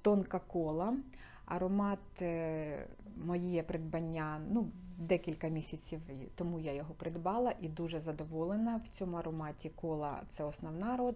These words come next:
нота, а вишня, вона якби другорядна, але при цьому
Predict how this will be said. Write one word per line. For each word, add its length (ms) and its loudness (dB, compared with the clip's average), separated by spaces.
нота, 540 0
а 240 -4
вишня, 680 0
вона 300 0
якби 440 0
другорядна, 840 2
але 300 2
при 180 -2
цьому 580 2